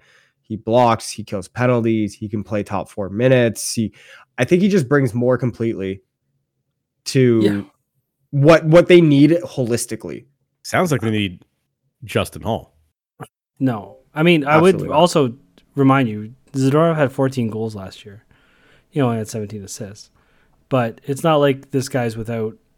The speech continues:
Speaker 2: other dimensions to his game. Yeah, he takes a lot of penalties, but <clears throat> again, we all know in the playoffs, like, so there's, there's been more penalties called in the playoffs lately,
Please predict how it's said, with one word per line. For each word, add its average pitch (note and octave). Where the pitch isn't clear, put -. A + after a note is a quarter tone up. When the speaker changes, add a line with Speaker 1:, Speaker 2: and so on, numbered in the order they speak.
Speaker 2:
other C#3+
dimensions B2
to A#2+
his G#2+
game. A#2
Yeah, B2
he B2+
takes C3
a B2+
lot A#2+
of G#2
penalties, C3+
but A2+
<clears throat> E3
again, D3
we C#3+
all D#3
know D#3
in D3
the C3+
playoffs, C#3
like, C3
so -
there's, E3
there's D3+
been F3+
more C#3+
penalties C#3
called C#3
in C3+
the C3+
playoffs B2+
lately, B2